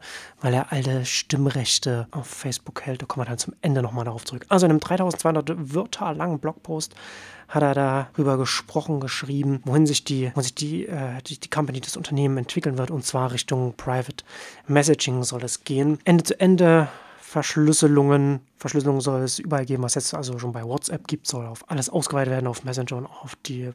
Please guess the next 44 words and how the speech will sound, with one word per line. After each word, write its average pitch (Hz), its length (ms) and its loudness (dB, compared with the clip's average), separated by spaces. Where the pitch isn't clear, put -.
Privatnachrichten 127 1000 -10
bei 120 400 -10
Instagram. 180 1000 0
Und 180 340 2
außerdem 180 420 4
soll 151 200 4
es 151 100 -2
die 143 100 -2
Möglichkeit 135 800 -4
geben, 143 240 2
beziehungsweise 123 380 0
soll 123 160 0
es - 280 -2
als 135 320 -4
Default 156 460 -2
wahrscheinlich 185 480 -2
implementiert 160 520 -4
werden, 147 320 0
dass - 340 0
die 127 180 -2
Permanenz 127 800 -2
der 127 80 -2
Nachrichten, 131 360 -2
die 123 60 -6
man 120 180 -4
schreibt, - 600 -4
aufgelöst - 360 0
wird. 135 140 0
Also 139 180 2
dass 131 140 2
Nachrichten 131 460 0
nach 120 80 -4
einer 123 120 -2
bestimmten - 460 -6
Zeit, - 240 -2
nach 127 60 -8
einer 120 80 -6
festgelegten - 400 -8
Zeit - 240 -4
gelöscht 123 400 -2
werden, 123 140 -2
es 117 100 -4
sei 123 120 -2
denn, 123 200 -6